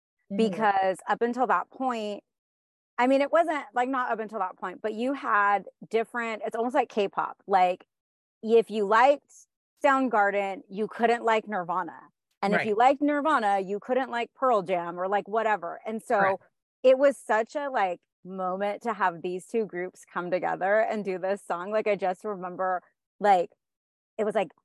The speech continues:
Speaker 2: world premiere of the, you know, the song on M T V.
Speaker 1: It
Speaker 2: And,
Speaker 1: was
Speaker 2: like, me and
Speaker 1: Temple of the Dog.
Speaker 2: Yeah, Temple of the Dog. And, like, me and all my friends were like, "Yes, like, let's do it." And, like, watching it. So, um, yeah, like, I saw it in the notes and I was like,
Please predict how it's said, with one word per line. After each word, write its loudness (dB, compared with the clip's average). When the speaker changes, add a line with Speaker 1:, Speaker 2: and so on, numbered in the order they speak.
Speaker 2:
world 6
premiere -2
of -4
the, -2
you -2
know, -4
the -2
song -2
on -4
M -10
T -8
V. -2
Speaker 1:
It 2
Speaker 2:
And, 2
Speaker 1:
was 2
Speaker 2:
like, -4
me 2
and 2
Speaker 1:
Temple 4
of 0
the 4
Dog. 2
Speaker 2:
Yeah, 6
Temple 0
of -6
the -4
Dog. 6
And, 2
like, 0
me -2
and 0
all 0
my -4
friends -8
were -12
like, -6
"Yes, 0
like, 0
let's 0
do -4
it." 0
And, -8
like, -4
watching 0
it. -8
So, 2
um, 2
yeah, 6
like, 2
I 6
saw 6
it 0
in -4
the -6
notes 0
and -4
I -2
was -4
like, -8